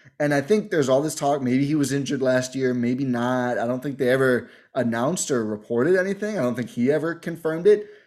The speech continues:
Didn't look anything close to that guy in the playoffs for whatever reason. I think the Bucks were well suited to stop him. Um,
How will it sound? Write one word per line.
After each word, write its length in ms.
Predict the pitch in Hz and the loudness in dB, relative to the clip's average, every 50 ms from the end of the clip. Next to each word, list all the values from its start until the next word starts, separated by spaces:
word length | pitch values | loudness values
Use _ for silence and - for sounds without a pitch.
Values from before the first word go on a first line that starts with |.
| _ _ - | _ _ 0
Didn't 240 | 156 196 247 226 202 | 2 2 2 2 2
look 300 | 202 196 202 - - _ _ _ - | 0 0 0 -2 -18 _ _ _ -4
anything 320 | 160 175 180 160 131 117 | -2 0 2 2 0 0
close 320 | 113 - - 120 113 110 - | -2 -4 -4 -4 -4 -4 -8
to 60 | - | -10
that 200 | 110 104 104 104 | -10 -10 -10 -10
guy 200 | - 101 95 92 | -8 -8 -8 -8
in 80 | 92 92 | -8 -10
the 60 | 92 - | -12 -14
playoffs 580 | - 98 98 98 - - - 139 - - - | -12 -12 -12 -10 -12 -14 -18 -18 -18 -18 -16
for 160 | - - 135 | -4 0 4
whatever 320 | 135 139 143 156 147 143 123 | 4 6 6 6 4 4 2
reason. 340 | 113 107 107 104 98 87 98 | 2 0 -4 -6 -8 -8 -10
I 80 | 110 | -10
think 340 | 110 131 143 143 139 - - - - - - _ _ | -4 -2 -2 -2 -4 -6 -16 -20 -20 -20 -20 _ _
the 120 | - 131 | -4 -4
Bucks 360 | 120 107 127 143 160 160 - - | 2 4 4 4 4 2 0 -4
were 80 | 135 110 | -4 -2
well 220 | 110 117 123 139 | 0 2 2 2
suited 380 | 139 - - 135 127 135 127 117 | 0 0 -2 0 0 0 -2 -2
to 60 | 117 | -6
stop 340 | - - 120 107 110 110 - | -8 -6 -4 -4 -4 -4 -4
him. 380 | 120 117 110 107 107 107 - - _ _ _ _ _ - | -4 -4 -4 -4 -4 -6 -8 -14 _ _ _ _ _ -10
Um, 480 | 123 113 107 104 104 98 95 90 - | -6 -4 -4 -2 -4 -6 -8 -10 -16